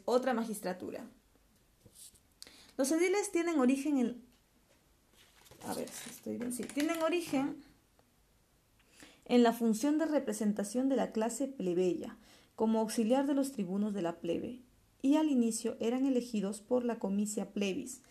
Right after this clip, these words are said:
Luego pasan a formar parte de las estructuras de poder de la república y eran elegidos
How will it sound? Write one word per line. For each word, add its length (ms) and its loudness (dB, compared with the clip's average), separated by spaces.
Luego 680 6
pasan 460 6
a 80 2
formar 600 0
parte 400 4
de 100 4
las 200 0
estructuras 580 0
de 100 0
poder 360 0
de 80 2
la 100 0
república 640 -6
y 180 0
eran 400 2
elegidos 720 4